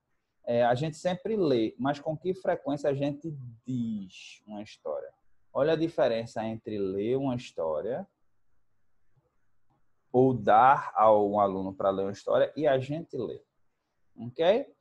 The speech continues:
Então, vamos olhar o benefit. This article looks at the benefits of storytelling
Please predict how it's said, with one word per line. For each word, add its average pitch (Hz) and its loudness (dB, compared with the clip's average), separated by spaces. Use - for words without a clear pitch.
Então, 143 2
vamos 165 -2
olhar 156 6
o 160 0
benefit. 156 -2
This 120 -4
article 127 2
looks 135 -2
at 139 2
the 135 -4
benefits 165 -2
of 135 2
storytelling 170 2